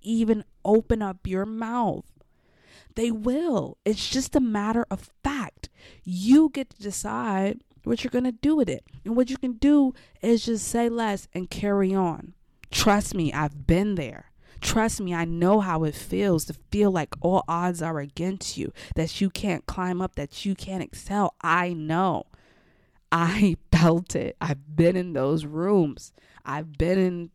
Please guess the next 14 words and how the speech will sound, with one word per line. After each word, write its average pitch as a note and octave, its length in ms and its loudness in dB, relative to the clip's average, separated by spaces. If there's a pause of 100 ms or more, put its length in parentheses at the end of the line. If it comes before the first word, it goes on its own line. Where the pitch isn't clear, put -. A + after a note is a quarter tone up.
predominantly F3 760 0
white D#3 320 -4
spaces E3 680 -6
my C#3+ 180 -6
whole D3+ 680 2 (380)
life. D3+ 640 -2
This D#3 200 0
is E3 100 -4
nothing D#3+ 460 -4
new F#3 160 4
to - 140 -2
me. D#3 200 -2
And D3+ 120 -6
I'm F3+ 200 -4